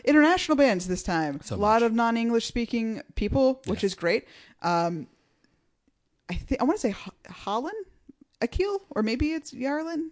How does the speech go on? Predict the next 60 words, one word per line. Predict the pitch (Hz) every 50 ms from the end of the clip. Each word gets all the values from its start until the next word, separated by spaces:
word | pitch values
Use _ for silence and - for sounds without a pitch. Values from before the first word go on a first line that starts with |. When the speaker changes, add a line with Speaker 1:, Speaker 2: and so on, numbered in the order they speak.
| - -
Speaker 1:
Har-, | - 233 233 - - - 233 226
Harlan | 240 240 269 285 302 302 349 320 -
Akil. | - 262 - - 330 311 294
Anyway, | - 214 185 170 170 - - - -
he's | 254 247
a | 254
Brazilian | 247 254 226 233 233 226 220
producer | 233 226 175 151 160 - 240 269 -
who | 190
was | 170 156 156
on | 156 151
there. | 156 156
He's | 156 160
singing | - 180 165 156 151
in | 156 151 151
Portuguese | - 170 165 - 160 165 160 156
on | 151 151 175
it. | 196 - - - - - - - - _ -
Um, | 165 165 160 156 151 - - - - _
I, | - 156 156 170 - -
maybe | 180 175 170 160
that | 175 196 196
song | - 247 254
was | 254 262
good. | - 294 302
I | 302
don't | 302 330
know. | 359 -
I | - 240
liked, | 247 262 285 277 277 -
I | 226 190
liked | 202 226 220
the | 185
beat. | 165 185 180
It's | -
definitely | - 170 - 175 160 156
a |
contemporary | - 165 160 - 180 156 - 160 147 143 143 151
hip | 175 151 -
hop | 165 143 -
R | 143 147
and | 147 143
B | 147 147 143 143 -
Speaker 2:
Yeah. | 139 151 156
Speaker 1:
beat. | 214 226 - _
It's | _ -
fun. | - 208 220 - _ _ _ - - - - _ _ _
Um, | - 104 160 160 165 160 156 156 143 147 - - _ _ _
and | - 190 180
I | 175
came, | 165 - - - - -
that's | - - - - -
fresh | - - - - 185 165 170 -
out | 196 175 165
of | 170
twenty | - - 220 220 214 214 214 214
eighteen. | 208 - - 226 233 262 277 - -
Speaker 2:
Whoa. | - 101 120 151 175
Speaker 1:
And | 135 156
then | 160 160 151 160